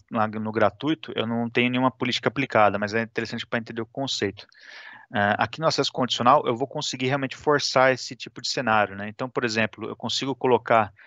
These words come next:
é, alguns países específicos que vai permitir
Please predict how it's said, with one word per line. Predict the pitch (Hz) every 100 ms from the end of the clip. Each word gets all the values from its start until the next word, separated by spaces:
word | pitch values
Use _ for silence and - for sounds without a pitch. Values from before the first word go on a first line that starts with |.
| - - - 113
é, | 101 98 -
alguns | 104 110 135 120 -
países | - 120 120 165 131 117
específicos | 110 113 - - 120 - 110
que | 117
vai | 117
permitir | 117 123 117 113 - 135 127